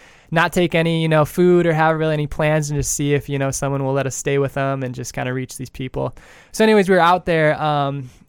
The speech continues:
just kinda, yeah, felt, went to a village we felt led to go to, um, and we went out there, and instantly when we were out there, um, the Lord just kinda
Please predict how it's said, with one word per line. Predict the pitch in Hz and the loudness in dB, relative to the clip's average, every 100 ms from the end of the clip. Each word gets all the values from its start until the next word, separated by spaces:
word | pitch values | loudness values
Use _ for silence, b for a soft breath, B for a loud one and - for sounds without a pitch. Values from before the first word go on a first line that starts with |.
| - | -12
just | 151 - | -10 -6
kinda, | 156 147 139 139 | -2 0 0 0
yeah, | 143 | -2
felt, | - 151 - | -2 -4 -4
went | - 165 151 | -6 -4 0
to | 156 143 | 0 0
a | |
village | 139 139 139 175 175 147 | -2 -8 -2 0 0 0
we | 156 | -2
felt | 160 151 | -2 -4
led | 151 147 | -4 -6
to | 143 | -6
go | 139 143 | -4 -4
to, | - 156 156 151 - | -4 -4 -4 -6 -6
um, | 147 143 135 | -4 -4 -4
and | 139 147 | -6 -4
we | 147 | -2
went | 147 | -2
out | 143 143 | -2 -2
there, | 160 165 165 | -2 -2 -4
and | 147 139 139 b b b b b - | -4 -6 -6 b b b b b -2
instantly | 202 226 220 196 | 0 2 4 4
when | |
we | 170 | 4
were | 156 | 2
out | 175 | 2
there, | 156 151 147 | 2 2 2
um, | 135 147 147 | 0 -4 -2
the | 143 | -2
Lord | 147 156 151 | -2 -2 -4
just | 147 - | -8 -6
kinda | 151 147 139 131 | -4 -2 -2 -4